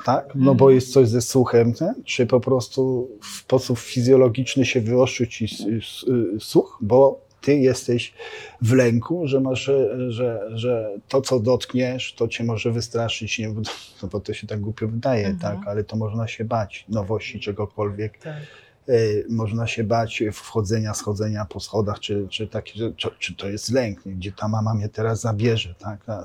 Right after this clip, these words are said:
Speaker 1: no, to są te rzeczy, że, no, dziecko nie powie, że się po prostu cyra, czy coś
Speaker 2: Tak.
Speaker 1: w tym stylu. No,
Speaker 2: Będzie
Speaker 1: to
Speaker 2: się
Speaker 1: prze-,
Speaker 2: darło.
Speaker 1: tylko przepracuje, albo się będzie darło, albo, albo stworzy sobie, i to są właśnie te różne później zachowania, tak? Czyli, że, no właśnie,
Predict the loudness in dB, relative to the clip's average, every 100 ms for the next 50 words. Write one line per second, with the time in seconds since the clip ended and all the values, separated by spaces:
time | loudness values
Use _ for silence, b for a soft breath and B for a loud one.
0 | -10 -10 -10 -10 -6 -6 -4 -2 -2 -2
1 | -4 -4 -4 b b b b -2 -2 -4
2 | -4 -4 0 2 2 0 -2 -8 -10 -10
3 | -10 -10 -10 -4 -2 -2 -4 -6 -6 -6
4 | -6 -10 -6 -6 -4 -4 -2 -2 2 2
5 | 2 0 -4 -2 -4 -2 -2 -2 -2 4
6 | 6 6 6 2 0 0 0 2 4 6
7 | 6 4 0 -6 -8 -6 -4 0 0 2
8 | -2 2 2 4 0 -4 -8 -8 -10 -6
9 | -4 -2 -2 -2 -6 -6 -8 -10 b b
10 | b b b b -2 0 0 0 0 2
11 | 2 2 4 4 4 2 -4 -12 -12 -12
12 | -8 -6 -6 -8 -10 -6 -4 -4 -6 b
13 | b b b _ _ _ -8 -2 0 0
14 | -4